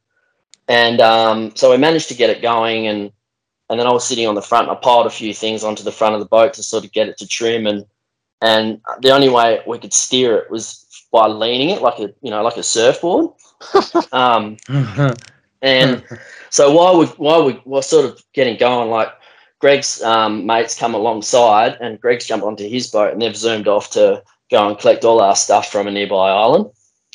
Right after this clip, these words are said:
Speaker 1: uh, which left me on the front of the boat, laying on the, on the bonnet, um, of the boat, just leaning against the swag with, um, with my phone. I was just navigating my way back to the, um,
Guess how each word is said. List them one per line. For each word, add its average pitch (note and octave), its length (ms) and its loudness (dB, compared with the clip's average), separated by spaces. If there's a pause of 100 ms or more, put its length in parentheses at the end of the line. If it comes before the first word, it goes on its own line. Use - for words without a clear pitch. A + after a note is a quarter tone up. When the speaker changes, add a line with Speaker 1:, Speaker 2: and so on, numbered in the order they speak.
(160)
Speaker 1:
uh, A#2+ 240 2
which A#2 200 -2
left C#3 240 4
me B2 440 2 (540)
on B2+ 180 0
the A#2+ 60 -2
front B2 240 2
of A2 60 -4
the G#2 60 -8
boat, A#2 400 2 (320)
laying A#2 320 -2
on A2 120 -8
the, A2 220 -10 (140)
on A#2+ 140 -8
the A2 80 -8
bonnet, A2+ 400 0 (240)
um, G#2+ 340 -4
of G2 140 -12
the G#2+ 60 -18
boat, A2 320 0 (380)
just - 200 -6
leaning A2+ 240 2
against A2+ 300 -2
the A2 60 -10
swag A2+ 640 2 (640)
with, A2+ 220 -4
um, G#2 420 0
with A2 140 -6
my A2 100 -2
phone. A2+ 520 0
I G#2+ 80 -2
was G#2+ 160 -6
just - 400 -10
navigating A2+ 460 0
my G#2+ 100 0
way G#2 240 0
back G#2+ 280 -2
to A#2 140 -4
the, G#2 300 -2
um, F#2 380 -6